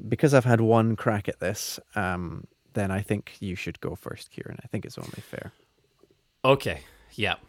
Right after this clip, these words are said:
Speaker 2: So we are closing our eyes, listeners. We don't have blindfolds handy, but Michael's, we're, we're on Zoom, so Michael can vouch that my eyes are shut while I do this.
Speaker 1: Absolutely.
Speaker 2: So, Michael, I went with Psalm twenty-three.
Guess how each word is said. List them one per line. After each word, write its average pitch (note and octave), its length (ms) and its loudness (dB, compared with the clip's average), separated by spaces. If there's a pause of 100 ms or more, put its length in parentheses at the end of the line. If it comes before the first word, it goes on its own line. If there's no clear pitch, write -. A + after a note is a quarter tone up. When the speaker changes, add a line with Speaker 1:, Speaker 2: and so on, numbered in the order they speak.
(180)
Speaker 2:
So C3+ 380 6
we C#3 240 4
are B2 220 6
closing C#3 420 2
our A#2+ 140 4
eyes, G#2 340 2
listeners. F#2+ 560 -6
We A2+ 80 -2
don't A#2 200 -2
have A2+ 140 2
blindfolds G#2 520 -2
handy, F#2+ 420 -4 (100)
but F#2 360 -6
Michael's, G2+ 640 -2
we're, A2+ 220 0
we're A2 180 4
on G2 200 2
Zoom, F#2+ 380 0
so G#2 160 -2
Michael F#2+ 440 0
can E2+ 240 -8
vouch E2+ 400 -8
that E2 200 -8
my F2 220 -4
eyes E2+ 200 -6
are E2+ 40 -10
shut - 300 -6
while E2 160 -4
I D#2 80 -6
do D#2+ 180 -12
this. - 320 -8 (300)
Speaker 1:
Absolutely. - 640 -8 (800)
Speaker 2:
So, - 180 2
Michael, C#3+ 260 6
I D3+ 120 10
went D3+ 240 4
with B2+ 160 2
Psalm B2+ 440 2
twenty-three. B2+ 840 -4